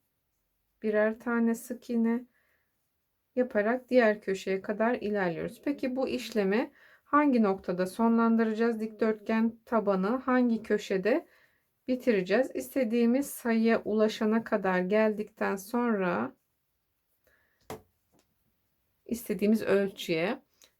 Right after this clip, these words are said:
geldikten sonra şimdi şu şekilde bakalım. Burası zincir çektiğimiz noktaydı. Bir, iki, üç, dört. Üst kısımda, alt kısma bakalım. Bir, iki, üç, dört.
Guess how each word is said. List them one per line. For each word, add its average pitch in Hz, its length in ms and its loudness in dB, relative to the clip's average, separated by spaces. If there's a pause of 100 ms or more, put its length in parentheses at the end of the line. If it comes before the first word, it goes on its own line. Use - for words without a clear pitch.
geldikten 214 580 2
sonra 220 340 -2
şimdi 247 320 -2
şu 277 180 -6
şekilde 208 500 -4
bakalım. 190 400 -2
Burası 254 380 0
zincir 240 380 2
çektiğimiz 220 520 -2
noktaydı. 196 640 -2 (400)
Bir, 247 420 0
iki, - 440 -4
üç, - 460 -6
dört. - 340 2 (800)
Üst 233 240 -4
kısımda, 180 440 -4
alt 262 220 2
kısma 233 300 -2
bakalım. 214 440 0
Bir, 233 300 2
iki, - 500 -4
üç, 247 400 -6
dört. 170 300 2